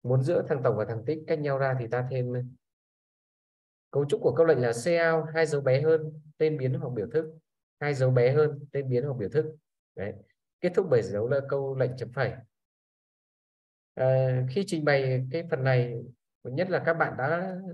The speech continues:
học lập trình rồi. Như ở đây thì con gái thì thầy thấy có Băng là code rất đẹp rồi. Bởi vì Băng học cấp hai code, ờ, rất là hay.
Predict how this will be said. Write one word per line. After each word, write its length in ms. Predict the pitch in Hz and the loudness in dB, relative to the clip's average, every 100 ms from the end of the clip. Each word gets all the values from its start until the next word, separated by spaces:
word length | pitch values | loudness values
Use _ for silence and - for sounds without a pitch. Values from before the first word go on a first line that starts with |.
| 151 | -10
học 120 | 139 127 | -6 -4
lập 120 | 117 | -4
trình 160 | 123 113 | -4 0
rồi. 220 | 120 110 113 - - _ _ _ _ _ 143 | 2 2 -4 -12 -20 _ _ _ _ _ 0
Như 120 | 147 | 4
ở 60 | |
đây 160 | 127 135 | 6 4
thì 260 | 131 117 113 | 2 -2 -4
con 160 | 117 131 | -4 -2
gái 200 | 123 117 | 0 0
thì 100 | 147 123 | -2 -4
thầy 200 | 110 107 | -4 -4
thấy 160 | 110 107 | -6 -4
có 120 | 113 | -2
Băng 260 | 127 139 135 | -2 -2 -4
là 120 | 117 | -4
code 160 | 139 143 | -4 -4
rất 120 | 156 147 | 0 2
đẹp 200 | 120 113 | 2 2
rồi. 160 | 113 117 - _ - | -2 -6 -16 _ -14
Bởi 100 | 98 | -10
vì 80 | 107 | -4
Băng 220 | 120 120 | -4 -4
học 160 | 113 98 | -6 -6
cấp 100 | 120 | -4
hai 140 | 120 117 127 | -4 -4 -6
code, 200 | 127 117 | -4 0
ờ, 260 | 117 113 | 0 0
rất 140 | 123 131 | -4 -6
là 120 | 123 120 | -6 -4
hay. 160 | 120 | -4